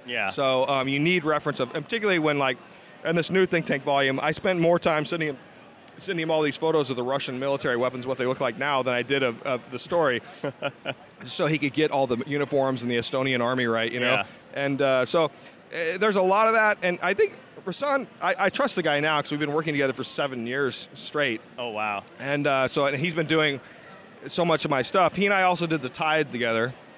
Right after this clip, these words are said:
Speaker 2: We did a
Speaker 1: Oh,
Speaker 2: four-issue
Speaker 1: okay.
Speaker 2: thing called The Tide that he, I wrote and he drew, uh, which was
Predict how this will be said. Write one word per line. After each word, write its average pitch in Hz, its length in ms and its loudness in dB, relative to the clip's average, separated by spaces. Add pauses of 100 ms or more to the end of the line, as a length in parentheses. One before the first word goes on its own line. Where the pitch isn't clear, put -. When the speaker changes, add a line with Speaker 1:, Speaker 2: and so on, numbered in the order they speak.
Speaker 2:
We 139 100 0
did 135 80 4
a 214 80 4
Speaker 1:
Oh, 202 80 6
Speaker 2:
four-issue 151 240 6
Speaker 1:
okay. 120 80 2
Speaker 2:
thing 143 140 0
called 135 180 0
The 123 80 -6
Tide 131 400 0
that 123 80 -4
he, 135 140 0
I 139 160 0
wrote 131 200 2
and 135 80 -6
he 139 60 -2
drew, 127 380 0 (360)
uh, 131 280 0
which 147 160 2
was 143 180 2